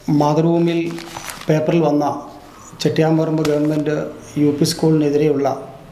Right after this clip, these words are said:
വസ്തുതാവിരുദ്ധമായ ചില വാർത്ത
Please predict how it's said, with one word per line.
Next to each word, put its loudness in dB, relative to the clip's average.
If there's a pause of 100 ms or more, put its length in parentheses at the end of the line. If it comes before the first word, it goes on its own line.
(1120)
വസ്തുതാവിരുദ്ധമായ 0 (480)
ചില 0 (140)
വാർത്ത 0